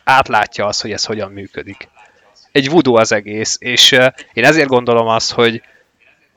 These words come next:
hogy nem jó irány az, és egyébként ezt valamelyik részben, ö, talán ezt el is kezdtük sorolni, hogy melyik volt az az év legutóbb, amikor egy kapusért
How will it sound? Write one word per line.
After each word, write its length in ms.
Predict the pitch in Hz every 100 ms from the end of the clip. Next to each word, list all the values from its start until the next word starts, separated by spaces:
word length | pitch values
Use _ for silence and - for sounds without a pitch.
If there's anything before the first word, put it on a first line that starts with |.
| _ _ _
hogy 180 | - 139
nem 220 | 151 156
jó 200 | 131 120
irány 360 | 117 107 98 104
az, 300 | 104 110 -
és 180 | 120 139
egyébként 440 | 120 123 131 123
ezt 140 | -
valamelyik 340 | 170 190 107 -
részben, 600 | 120 110 107 107 104 -
ö, 380 | - 107 104 107 107
talán 240 | 123 113
ezt 160 | 104 117
el 100 | 120
is 200 | 117 -
kezdtük 400 | 120 - - 113
sorolni, 580 | - 120 113 110 123 120
hogy 200 | 113 117
melyik 280 | 117 117
volt 480 | - 107 110 - - _ _ _ _ _ _ _ _
az 160 | 120
az 140 | 123 120
év 180 | 113 110
legutóbb, 540 | 117 113 - 110 110
amikor 600 | 110 110 - 107 107 -
egy 220 | - 120 -
kapusért 640 | - 135 135 - 113 110